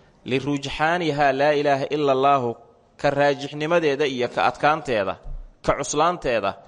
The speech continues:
Bijamiici lmakhluuqaati, makhluuqaadku idil ay ka culus tahay. Maca anna kathiiran, ayadoo weliba ay jirta in badan, oo miman dad ka mid a yaquulu odhanaya haa ayada, yakhifu inuu fududaanayo miisaanuhu miisaankiisa.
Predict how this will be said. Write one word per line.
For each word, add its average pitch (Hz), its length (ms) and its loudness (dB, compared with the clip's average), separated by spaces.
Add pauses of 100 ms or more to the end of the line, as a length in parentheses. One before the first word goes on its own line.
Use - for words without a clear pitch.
(880)
Bijamiici 156 580 2
lmakhluuqaati, 156 760 0
makhluuqaadku 151 800 -2
idil 175 260 -2
ay 139 140 2
ka - 180 0
culus 135 280 0
tahay. 98 320 -4 (220)
Maca 160 260 2 (100)
anna 160 280 0
kathiiran, 131 680 -2 (120)
ayadoo 165 380 2
weliba 175 200 2
ay 151 120 0
jirta 135 320 -2
in 175 220 0
badan, 104 420 2 (240)
oo 139 200 2
miman 156 320 0
dad 175 160 0
ka 180 120 0
mid 151 160 0
a 139 60 4
yaquulu 165 420 4
odhanaya 139 480 2
haa 151 240 4
ayada, 139 380 2 (260)
yakhifu 143 580 -2
inuu 165 240 -2
fududaanayo 139 840 0 (160)
miisaanuhu 147 560 0
miisaankiisa. 131 640 -4